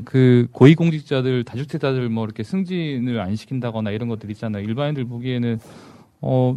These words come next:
아니, 왜 정부에서는 뭐 다주택자들 뭐, 어, 팔으라고 하면서 왜 고위공직자들은 안 하고 있나 싶은 것들을 이재명 지사는 직접 몸으로 실행하고 있고 이런 부분들이 계속해서 국민들의 관심을 끌고 있어서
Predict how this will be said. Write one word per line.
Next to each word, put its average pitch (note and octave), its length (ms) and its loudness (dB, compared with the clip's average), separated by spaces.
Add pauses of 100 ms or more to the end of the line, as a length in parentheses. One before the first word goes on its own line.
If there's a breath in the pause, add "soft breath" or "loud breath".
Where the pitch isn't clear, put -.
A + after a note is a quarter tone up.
아니, D#3 200 6
왜 D3 160 4
정부에서는 D3 880 4
뭐 B2+ 140 2
다주택자들 C3+ 600 -2
뭐, A#2 180 -8
어, B2 160 -4
팔으라고 F#3+ 460 4
하면서 D#3+ 280 4
왜 B2+ 100 6
고위공직자들은 C3 1000 4
안 G2 200 6
하고 C3+ 180 6
있나 A#2+ 480 4
싶은 E3+ 240 -2
것들을 B2+ 540 -2 (220 soft breath)
이재명 C#3 340 0
지사는 B2 260 0
직접 - 340 -6
몸으로 A#2 320 -2
실행하고 D3+ 520 -4
있고 A2+ 160 -8
이런 B2+ 180 -6
부분들이 C3 640 -4 (220 loud breath)
계속해서 C3+ 420 -2
국민들의 B2+ 340 -2
관심을 A#2 300 -2
끌고 F#3+ 260 0
있어서 B2 640 0